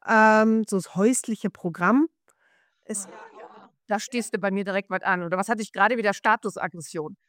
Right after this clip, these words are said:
Speaker 2: Es gab
Speaker 1: Oh ja.
Speaker 2: vor Kurzem einen super tollen Podcast vom
Speaker 1: Ja.
Speaker 2: Treuhund-Büro, den empfehle ich jedes Mal.
Speaker 1: Ja.
Speaker 2: Und der Christoph ist hingegangen und hat Statusaggression mal richtig schön auseinandergenommen,
Speaker 1: Ja.
Speaker 2: was das eigentlich für 'n Quatsch ist, ja?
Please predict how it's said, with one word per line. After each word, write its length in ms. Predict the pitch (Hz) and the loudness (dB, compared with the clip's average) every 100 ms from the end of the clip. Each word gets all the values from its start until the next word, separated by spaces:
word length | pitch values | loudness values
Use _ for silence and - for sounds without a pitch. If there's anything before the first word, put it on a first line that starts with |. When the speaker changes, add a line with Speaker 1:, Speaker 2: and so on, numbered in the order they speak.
| _ _ - | _ _ -10
Speaker 2:
Es 100 | 180 | 0
gab 180 | 269 359 | 0 0
Speaker 1:
Oh 120 | - | -2
ja. 200 | 311 302 | -2 -2
Speaker 2:
vor 100 | - - | -10 -10
Kurzem 320 | 330 - 269 | -10 -8 -4
einen 220 | 240 226 208 | 0 0 0
super 380 | 247 359 311 | 0 2 0
tollen 360 | 254 277 269 262 - | 2 4 4 2 0
Podcast 600 | 294 302 - 240 233 - | 0 0 2 2 2 -2
vom 180 | 214 - | -6 0
Speaker 1:
Ja. 240 | 208 208 233 | 0 2 0
Speaker 2:
Treuhund-Büro, 380 | 220 233 269 | -2 -4 -4
den 140 | 254 208 | -4 -6
empfehle 380 | 196 - 233 185 | -6 -6 -6 -6
ich 60 | 170 | -6
jedes 420 | 208 262 277 - | -2 0 -2 0
Mal. 320 | 196 190 240 - _ _ _ _ | 4 4 2 -4 _ _ _ _
Speaker 1:
Ja. 140 | 220 220 | -4 0
Speaker 2:
Und 280 | 233 226 | 2 0
der 100 | 214 | -2
Christoph 360 | 202 277 277 233 | -4 -2 0 0
ist 120 | 240 | -2
hingegangen 500 | 262 247 220 220 233 | -4 -2 0 0 -2
und 140 | 220 196 | -2 0
hat 180 | 202 | 0
Statusaggression 840 | - 226 220 - - 196 196 214 185 | 2 0 2 -2 -8 -10 -8 -8 -6
mal 60 | 180 | -8
richtig 260 | 226 220 | -8 -8
schön 160 | - 202 | -4 -2
auseinandergenommen, 800 | 190 175 160 170 147 143 127 131 _ _ | -2 -4 -4 -6 -8 -10 -12 -16 _ _
Speaker 1:
Ja. 100 | 233 | -2
Speaker 2:
was 80 | 202 | 0
das 140 | 220 | 0
eigentlich 200 | 214 190 - | -4 -12 -6
für 80 | |
'n 60 | 214 | -8
Quatsch 360 | - 170 165 - | -4 -4 -4 -10
ist, 200 | - - | -12 -8
ja? 260 | 160 202 | -6 -6